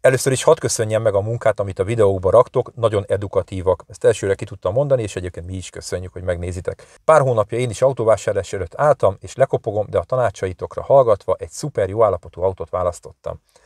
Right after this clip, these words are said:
A kérdésem a leállítással kapcsolatos. Az autóm egy kétezer-tizennyolcas kettő liter T D I Passat, amit kilencvenkilenc százalékban hozzád hasonlóan Debrecen-Budapest távon használok.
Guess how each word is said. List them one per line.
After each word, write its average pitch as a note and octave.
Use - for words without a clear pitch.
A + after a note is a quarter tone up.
A -
kérdésem C#3
a F#2+
leállítással F2+
kapcsolatos. -
Az -
autóm C3+
egy A#2+
kétezer-tizennyolcas A2+
kettő B2+
liter G2+
T A#2
D G#2+
I F#2
Passat, B2
amit F#2+
kilencvenkilenc A2+
százalékban G#2
hozzád G#2+
hasonlóan A2
Debrecen-Budapest G#2
távon F#2+
használok. F2+